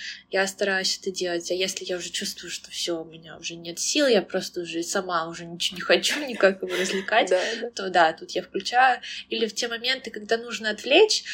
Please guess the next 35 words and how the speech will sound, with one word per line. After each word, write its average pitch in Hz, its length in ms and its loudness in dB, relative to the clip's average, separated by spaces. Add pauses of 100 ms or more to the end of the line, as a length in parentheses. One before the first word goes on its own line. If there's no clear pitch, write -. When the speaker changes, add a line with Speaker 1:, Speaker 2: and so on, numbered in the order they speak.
(220)
Speaker 1:
но 220 200 -2
сейчас 269 400 0
я 233 100 2
не 226 220 -10
скажу, 254 320 -2
что - 160 0
это 220 180 4
работает. 190 540 0
Например, 214 400 0
раньше 302 640 4 (320)
я 233 160 0
включала 220 420 4
мультики, 277 460 2
чтобы 220 800 2
Лешу 214 380 -4
подстригли, 196 680 -2
но 170 120 -16
теперь 277 360 0
это 214 240 2
вообще 180 340 -4
не 165 120 -8
работает. 233 540 0
Ну 254 80 -14
и, 262 40 -10
соответственно, 196 600 -2
мы 190 140 -4
его 175 200 4
не 196 140 2
стрижем 392 640 10
и 349 240 6
не 302 400 4 (140)
<laughs> - 140 -10
включаем 247 540 4
мультики. 214 540 -2 (500)
<laughs> 339 640 -4